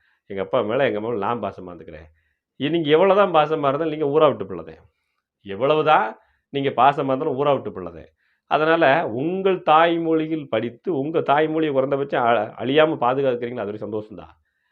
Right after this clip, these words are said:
ஆனா அதுக்காக நீங்களும் தமிழன் ஆயிடாதீங்க. தமிழ் படிச்ச எல்லாருமே தமிழன் கிடையாது. தமிழ் குடியில் பிறந்தவனுக்கு தான் தமிழன்.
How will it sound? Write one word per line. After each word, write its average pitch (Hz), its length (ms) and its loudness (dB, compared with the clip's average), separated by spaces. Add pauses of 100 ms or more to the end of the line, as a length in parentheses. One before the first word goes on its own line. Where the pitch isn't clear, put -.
ஆனா 170 260 2
அதுக்காக 180 340 2
நீங்களும் 208 360 2
தமிழன் 147 400 -2
ஆயிடாதீங்க. 82 320 -8 (300)
தமிழ் 151 220 0
படிச்ச 143 240 -2
எல்லாருமே 143 520 2
தமிழன் 120 260 -4
கிடையாது. 95 480 -8 (760)
தமிழ் 131 320 -6
குடியில் 131 440 -8
பிறந்தவனுக்கு 117 560 -6
தான் 135 180 -10
தமிழன். 87 400 -16